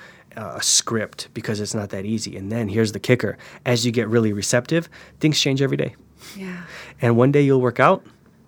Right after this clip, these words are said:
Speaker 1: and your variety will be a whole different. And one day you'll wake up and you're like, "I am craving beans, but I remember reading somewhere that they had lectins and I can't eat lectins,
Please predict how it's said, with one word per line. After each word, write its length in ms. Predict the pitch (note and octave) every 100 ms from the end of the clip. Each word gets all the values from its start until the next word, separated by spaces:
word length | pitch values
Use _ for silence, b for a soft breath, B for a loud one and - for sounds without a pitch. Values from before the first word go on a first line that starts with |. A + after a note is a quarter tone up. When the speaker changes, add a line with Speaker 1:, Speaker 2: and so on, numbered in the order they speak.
| _
Speaker 1:
and 260 | C#3+ C3+ B2
your 320 | A#2+ B2 B2
variety 600 | A2+ A2+ A#2 A#2+ B2+ C3
will 120 | C3 B2
be 100 | B2
a 60 |
whole 200 | A2+ C3+
different. 360 | C#3 D3+ C3+ -
And 200 | G#2+ A2
one 180 | C3+ D3
day 180 | D3
you'll 220 | C#3+ B2+ A#2+
wake 220 | A#2+ D#3+
up 160 | E3
and 80 | B2+
you're 160 | A#2 A2+
like, 240 | A2 A2+ -
"I 140 | A#2
am 100 | B2
craving 420 | - B2+ A#2+ A2+ G2+
beans, 520 | A#2 B2+ D#3+ F3+ - B B B B B -
but 160 | B2+ A#2+
I 40 |
remember 300 | B2+ B2+ B2+
reading 260 | B2 C3+ B2+
somewhere 280 | C#3 C3 B2
that 140 | A#2+
they 100 | B2+
had 180 | A#2+ A2
lectins 680 | A2 C3+ - D#3+ E3 E3 -
and 220 | - A#2+ A#2
I 120 | A#2+
can't 280 | - B2+ A#2+
eat 220 | C#3 D#3
lectins, 640 | D3 D#3 - F3 F3+ -